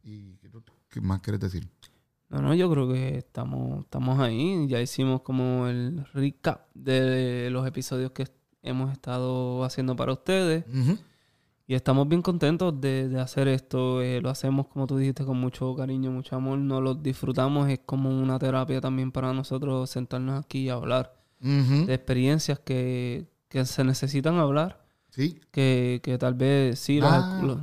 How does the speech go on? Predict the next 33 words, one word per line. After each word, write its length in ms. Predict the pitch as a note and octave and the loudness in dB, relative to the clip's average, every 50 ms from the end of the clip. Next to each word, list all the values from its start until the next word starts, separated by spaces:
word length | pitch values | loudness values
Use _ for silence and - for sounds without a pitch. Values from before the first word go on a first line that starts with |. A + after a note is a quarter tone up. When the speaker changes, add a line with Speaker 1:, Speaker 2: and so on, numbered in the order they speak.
| C#3+ - _ _ | -8 -12 _ _
Speaker 2:
los 120 | - B2 C#3+ | -4 -2 0
Speaker 1:
mano, 160 | E3 F#3 F#3+ | 2 2 2
compartir 840 | E3+ F3 E3 D3 B2 D3+ C#3 C3 A#2+ - - C3 C3+ C#3 C#3 D#3 D#3 | 2 2 0 0 0 0 -2 -2 -4 -6 -6 -4 -4 -4 -4 -6 -6
con 220 | - - E3+ E3+ F3 | -4 -2 -2 0 0
la 120 | F3 F3 | 0 0
gente, 300 | F3 C#3 C#3+ D3 D#3 D#3+ | 2 2 2 2 2 2
Speaker 2:
Ujú. 80 | E3+ E3+ | 2 2
Speaker 1:
porque 180 | C#3+ C#3 - C#3 | 0 0 0 -2
a 40 | C3 | -2
veces 400 | B2+ A#2+ A#2 A2 - D3 C#3 - - B2+ | 0 0 -2 -2 -4 -6 -6 -8 -12 -12
yo, 240 | A#2 A2+ A#2+ B2 - - G#2 G2 - | -8 -6 -6 -6 -6 -8 -14 -20 -20
yo, 80 | - - _ _ _ _ _ _ _ _ _ _ | -20 -20 _ _ _ _ _ _ _ _ _ _
mano, 460 | G2 E2 E2+ G2+ A#2 B2 A2+ G#2+ F#2+ _ _ _ _ _ _ _ _ _ _ _ _ _ _ _ - | -20 -12 -8 -6 -4 -4 -4 -6 -6 _ _ _ _ _ _ _ _ _ _ _ _ _ _ _ -8
yo 200 | F#2+ A2 A2 G2+ | -2 -2 -2 0
sé 500 | - D3 D3 D3 C#3+ C3 A#2+ A2+ A2+ - _ _ | 0 2 2 4 2 2 0 -2 -4 -10 _ _
que, 240 | - G#2 G#2 G#2 G#2+ | -8 -6 -6 -6 -8
porque 340 | A#2 - G#2+ F#2+ F#2+ G#2 | -10 -10 -8 -8 -6 -6
cuando 300 | F#2+ G2+ G2+ G2 G2+ G#2 | -6 -4 -4 -2 -2 -2
a 40 | G2+ | -2
mí 240 | F#2+ G2+ A2 B2 C#3 | 0 0 0 0 0
esto 240 | D3 C#3+ - D#3+ D3+ | -2 -2 -4 -4 -4
de 100 | C#3+ C3+ | -4 -4
ser 160 | - D3 C#3+ | -4 -6 -6
papá, 300 | - - C3+ B2+ C#3+ C#3+ | -6 -6 -6 -4 -4 -4
esto 240 | C#3 - _ - B2 | -6 -6 _ -6 -4
no 100 | A#2+ B2 | -2 -2
vino 200 | B2 B2 B2+ B2 | 0 -2 -2 -2
con 100 | A#2+ A#2+ | -2 -2
un 160 | A#2+ B2 B2 | -2 -2 -2
manual, 360 | B2 A#2 G#2+ G2+ G#2 A#2 A#2+ A2 | -2 -2 -2 -2 -4 -4 -6 -6
esto 180 | G#2 - - A2 | -8 -8 -8 -6
no 100 | A2+ A#2+ | -6 -4
es, 220 | B2 B2 A#2+ - | -4 -6 -8 -10